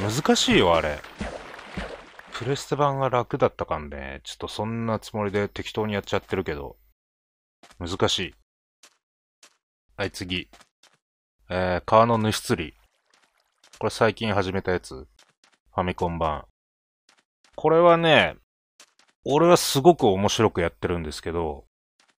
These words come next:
何分のんびりしすぎなゲームだから、動画にするとなるとちょっとなっていうとこは感じてます。すごい面白いんだよ。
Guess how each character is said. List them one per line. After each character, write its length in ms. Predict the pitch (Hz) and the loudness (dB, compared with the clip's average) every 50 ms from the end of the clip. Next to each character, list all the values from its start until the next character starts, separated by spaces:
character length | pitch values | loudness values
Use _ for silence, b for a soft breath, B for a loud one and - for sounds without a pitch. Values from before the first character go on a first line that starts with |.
| _ _ - | _ _ -6
何 340 | 98 104 113 127 143 151 147 | -4 -2 0 0 0 0 2
分 480 | 151 156 156 151 151 151 143 123 - - 113 | 2 2 2 2 0 -2 -2 -4 -6 -10 -6
の 200 | 104 117 139 156 | -4 -2 0 2
ん 100 | 170 160 | 2 4
び 100 | 185 160 | 4 2
り 100 | 113 - | 2 0
し 60 | - | -2
す 120 | - - | -4 -4
ぎ 100 | 107 120 | -2 -2
な 100 | 123 120 | 0 2
ゲ 120 | 113 123 120 | 2 2 2
ー 40 | |
ム 60 | 104 90 | 2 2
だ 100 | 78 71 | -2 -2
か 100 | 78 73 | -4 -4
ら、 300 | 76 73 69 - - _ _ _ - - _ _ _ _ _ _ _ - _ _ _ _ - | -4 -4 -6 -8 -10 _ _ _ -20 -20 _ _ _ _ _ _ _ -20 _ _ _ _ -14
動 240 | 90 90 117 135 131 | -6 -2 0 0 2
画 560 | 113 - - 170 175 160 131 160 151 - - 165 | 2 4 8 10 10 10 10 6 2 2 2 0
に 140 | 165 143 | 0 0
す 260 | - - - - 147 131 | 0 -4 -2 -2 -2 0
る 160 | - 156 143 | 0 0 -2
と 240 | - _ - 110 87 | -2 _ 0 0 0
な 200 | 80 82 85 85 | 2 0 0 0
る 120 | 82 80 - _ | -2 -4 -8 _
と 160 | - - - - | -10 -10 -8 -6
ち 100 | - 104 | -4 -4
ょ 40 | |
っ 60 | 101 - - | -4 -4 -2
と 140 | - 90 80 | -2 -2 0
な 200 | 80 82 90 90 | 0 0 -2 -2
っ 40 | |
て 180 | - _ - 78 | -4 _ -10 -10
い 60 | 73 | -10
う 40 | 69 | -10
と 120 | - - | -10 -10
こ 160 | - - 160 147 | -8 -6 -6 -6
は 180 | 67 - - _ _ - _ _ _ _ _ _ _ - | -6 -8 -12 _ _ -20 _ _ _ _ _ _ _ -8
感 200 | - 90 87 80 | -4 -4 -4 -4
じ 140 | 76 78 - | -4 -8 -8
て 120 | 78 76 | -8 -8
ま 160 | 73 73 76 | -8 -8 -10
す。 340 | - - - - - - - _ _ _ _ _ _ _ _ _ _ _ _ _ _ _ _ _ _ _ _ _ _ _ _ _ _ _ - | -12 -12 -16 -16 -18 -20 -20 _ _ _ _ _ _ _ _ _ _ _ _ _ _ _ _ _ _ _ _ _ _ _ _ _ _ _ -12
す 200 | - - - 165 | -8 0 4 8
ご 100 | 185 202 | 12 12
い 40 | 170 | 12
面 140 | 110 104 95 | 12 10 6
白 120 | 110 117 98 | 4 4 2
い 20 | |
ん 40 | 82 | 2
だ 60 | 73 | -2
よ。 140 | 65 62 | -8 -10